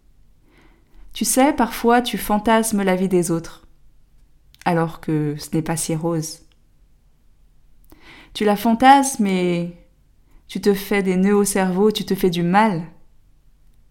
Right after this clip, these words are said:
alors qu'il n'y a pas de raison du tout. Ce qui se joue dans la comparaison, c'est qu'à la base, il y a un fait.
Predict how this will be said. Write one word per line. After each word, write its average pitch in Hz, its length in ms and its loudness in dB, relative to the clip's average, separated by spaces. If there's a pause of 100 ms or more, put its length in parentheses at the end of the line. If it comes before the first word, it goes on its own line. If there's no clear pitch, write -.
(220)
alors 170 340 -6
qu'il - 160 -6
n'y 160 140 0
a 165 40 -4
pas 190 240 -2
de 180 60 -2
raison 175 320 -2
du 165 140 -6
tout. 190 200 -10 (2750)
Ce - 120 -4
qui 240 180 -2
se 240 200 2
joue 254 280 2
dans 214 160 -2
la 180 100 0
comparaison, 190 720 -2 (600)
c'est - 180 -6
qu'à 233 140 -2
la 202 120 2
base, 185 580 -2 (1300)
il 175 100 -4
y 175 100 0
a 170 60 2
un 165 80 -4
fait. - 320 -12